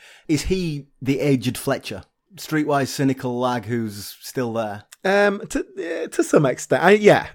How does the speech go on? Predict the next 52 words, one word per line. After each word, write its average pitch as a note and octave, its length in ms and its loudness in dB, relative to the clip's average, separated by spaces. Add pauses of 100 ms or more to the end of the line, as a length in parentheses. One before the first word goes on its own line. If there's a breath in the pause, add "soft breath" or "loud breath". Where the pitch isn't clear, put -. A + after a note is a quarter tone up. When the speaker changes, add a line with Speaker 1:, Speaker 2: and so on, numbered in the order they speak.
Speaker 2:
I, B3 340 6
I, D#3+ 600 4
I - 20 10
know E3 140 8
what D#3+ 80 8
you're D3+ 100 6
saying. C#3 260 6
I C#3 60 4
wouldn't E3 240 4
quite D3 240 6
go B2+ 100 4
that A2+ 160 0
far, G2 320 -4
but E3+ 240 0
yeah, E3 240 8
he's E3+ 320 0
the F3+ 80 4
Speaker 1:
No. D#3 160 8
Speaker 2:
one D#3+ 200 8
who's D3+ 360 2
the D#3 120 2
old D3+ 260 4
hand C#3+ 340 -4
and C#3 140 -2
he's C3 160 -6
gonna C#3+ 340 0
just C#3 340 -6
keep C3+ 220 -2
his B2+ 240 -4
nose B2+ 320 -8
clean. G2+ 380 -12 (440 soft breath)
And C#3+ 100 2
obviously, F3+ 240 -2
Fletcher's F3+ 380 -4
Speaker 1:
Yeah. - 40 -20
Speaker 2:
doing C#3+ 200 2
that A#2+ 120 -8
as A2+ 140 -14
well. A#2 420 -2
He B2+ 200 -6
get, B2+ 260 -8
but D3 120 -4
he C3 120 -4
gets C#3+ 180 -4
drawn B2+ 400 -2
into A#2+ 500 -4
what, A#2 340 -10
you B2 140 -8
know, A2+ 180 -4
the A#2 140 -4
equivalent A2 480 -6
of G2+ 220 -12